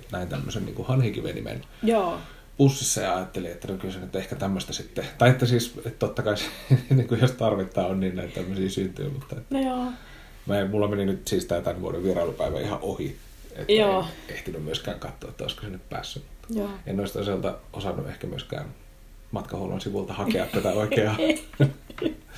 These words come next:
Speaker 2: Ei, ei olisi kyllä ihan ekana tullut mieleen,
Speaker 1: Ei.
Speaker 2: sillä, että aa, sinne menee.
Speaker 1: Ei. Nyt kävin tarkistamassa, niin siellä oli,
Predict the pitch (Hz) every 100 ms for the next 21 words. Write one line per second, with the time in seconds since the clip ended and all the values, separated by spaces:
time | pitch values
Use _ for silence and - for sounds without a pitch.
0 | - - - - - 330 311 311 311 320
1 | 302 269 262 220 202 185 185 175 175 175
2 | 160 76 196 - 170 240 196 196 180 -
3 | 95 - - 269 - - - 104 95 -
4 | 110 120 123 120 117 - - - 139 -
5 | 95 90 98 95 90 95 90 -